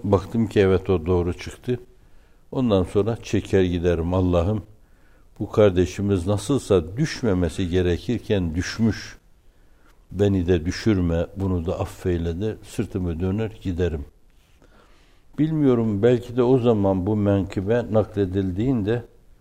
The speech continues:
Kıtmir'in mülazası şöyle olmuştu.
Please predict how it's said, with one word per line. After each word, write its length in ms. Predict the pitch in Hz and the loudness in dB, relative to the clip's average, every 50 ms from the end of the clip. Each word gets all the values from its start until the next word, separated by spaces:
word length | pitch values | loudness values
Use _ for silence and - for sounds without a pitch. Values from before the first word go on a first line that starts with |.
| - - _ - - - - _ - | -20 -20 _ -20 -20 -20 -20 _ -6
Kıtmir'in 520 | - 113 107 - - 110 110 101 110 107 | -4 -4 -4 -4 -2 -2 0 0 2 0
mülazası 760 | 104 98 98 95 101 98 98 98 87 95 95 90 - - 117 | 0 0 2 2 4 4 4 4 2 0 -2 -2 -4 -8 -8
şöyle 320 | - - - 98 95 92 104 | -6 -2 -2 0 0 0 2
olmuştu. 680 | 104 98 90 80 78 80 73 - - - - 85 78 | 0 0 0 -2 -4 -8 -8 -10 -14 -12 -10 -10 -10